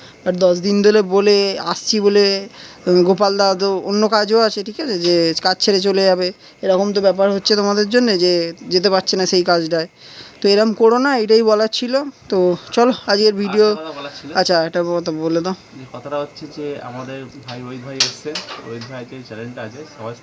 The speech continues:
Speaker 2: দেখো, সাবস্ক্রাইব
Speaker 1: হ্যাঁ,
Speaker 2: করো।
Speaker 1: এটা তো আগে করতে হবে।
Speaker 2: এটা তো করতেই হবে।
Speaker 1: ঠিক আছে,
Speaker 2: কারণ
Speaker 1: তবে তোমরা ভালো ভালো ডিসকাউন্ট পাবে, আর তবে বা-, কম দামে আরও ঘুড়ি
Speaker 2: আর
Speaker 1: পাবে।
Speaker 2: যা যারা বল-, এসে বলবে যে রোহিত ভান্ডার চ্যানেল থেকে আমি এসেছি,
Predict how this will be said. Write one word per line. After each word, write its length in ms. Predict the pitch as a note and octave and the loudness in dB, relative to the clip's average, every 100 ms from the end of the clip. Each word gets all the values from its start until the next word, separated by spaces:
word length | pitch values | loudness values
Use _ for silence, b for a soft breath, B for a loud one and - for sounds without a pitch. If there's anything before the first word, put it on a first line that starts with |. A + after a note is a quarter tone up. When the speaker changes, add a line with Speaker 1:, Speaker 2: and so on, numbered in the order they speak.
| - | -18
Speaker 2:
দেখো, 300 | - - E3 - | -20 -18 -20 -18
সাবস্ক্রাইব 360 | - - B2+ D#3 | -18 -16 -12 -6
Speaker 1:
হ্যাঁ, 260 | D#3+ D#3 | -2 0
Speaker 2:
করো। 100 | D3+ | 0
Speaker 1:
এটা 140 | E3 A3 | 2 2
তো 120 | C4 | 2
আগে 300 | B3 G3+ G3+ | 2 0 -2
করতে 320 | G3 F#3+ - | -4 -8 -6
হবে। 220 | D#3+ D3 D3 | -4 -4 -8
Speaker 2:
এটা 120 | A#2 | -10
তো 100 | B2 A#2+ | -16 -18
করতেই 260 | A#2 C3 | -16 -14
হবে। 140 | B2 A#2+ | -10 -4
Speaker 1:
ঠিক 160 | F3 | -2
আছে, 260 | A#3 A#3 E3+ - - | -2 -2 -8 -12 -18
Speaker 2:
কারণ 120 | A#2+ A#2+ A#2 - | -16 -16 -12 0
Speaker 1:
তবে 260 | F#3 G3+ | 4 4
তোমরা 260 | F#3+ G#3+ G#3+ | 4 2 2
ভালো 240 | G3+ F#3+ | 2 2
ভালো 180 | G#3 G#3+ | 0 0
ডিসকাউন্ট 440 | G3+ G3+ - A3 G#3+ | -2 -4 2 2 2
পাবে, 180 | A#3 B3+ | 0 0
আর 80 | G#3+ | 0
তবে 220 | G#3+ G#3 | -2 0
বা-, 180 | G3 F#3 | 0 0
কম 220 | F#3 F#3+ | 0 -2
দামে 180 | F#3+ F#3 | -4 -2
আরও 200 | F#3 F3+ | -2 -2
ঘুড়ি 200 | F3 E3 | -4 -4
Speaker 2:
আর 100 | E3 | -4
Speaker 1:
পাবে। 220 | D#3+ E3 D3 | -6 -10 -14
Speaker 2:
যা 180 | C3 C3 | -10 -4
যারা 200 | D3 D3+ | -4 -4
বল-, 360 | C3 B2+ - C3 | -6 -14 -16 -18
এসে 160 | D#3 | -14
বলবে 280 | C#3 C#3+ C#3+ | -12 -12 -10
যে 80 | D3 | -10
রোহিত 180 | C3 B2+ | -10 -14
ভান্ডার 180 | C3+ C3+ | -12 -12
চ্যানেল 240 | C3+ B2+ | -12 -14
থেকে 140 | B2 B2+ | -14 -14
আমি 140 | B2 | -12
এসেছি, 260 | A2 A2+ | -14 -14